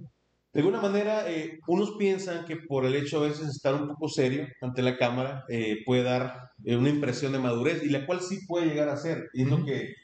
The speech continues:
Speaker 1: más o menos preguntabas al principio, ¿no? Cómo, cómo, eh, de alguna forma, cómo se hace el proceso, la estructuración de la, de la, de la
Speaker 2: Ujú.
Speaker 1: entrevista también como parte de esto.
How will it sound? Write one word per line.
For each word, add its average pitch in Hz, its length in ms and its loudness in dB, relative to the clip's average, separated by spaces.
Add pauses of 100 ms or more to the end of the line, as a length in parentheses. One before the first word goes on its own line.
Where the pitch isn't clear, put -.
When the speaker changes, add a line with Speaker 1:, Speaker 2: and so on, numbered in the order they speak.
(180)
Speaker 1:
más 135 180 2
o 151 40 0
menos 151 160 0
preguntabas 135 520 0
al 127 120 -6
principio, 127 380 -2
¿no? 127 200 0
Cómo, 139 220 -2
cómo, 147 520 0 (380)
eh, 110 760 0 (460)
de 131 140 2
alguna 151 240 2
forma, 165 420 -2
cómo 165 240 -4
se 160 160 -2
hace 151 200 0
el 156 100 -6
proceso, 147 360 -2
la 143 100 2
estructuración 131 840 0
de 160 60 -2
la, 110 260 0
de 107 80 -4
la, 104 160 -6
de 117 80 -2
la 110 120 0
Speaker 2:
Ujú. 113 40 -2
Speaker 1:
entrevista 143 560 0
también 123 320 -2
como 120 260 -2
parte 120 340 0
de 127 80 2
esto. 123 180 -6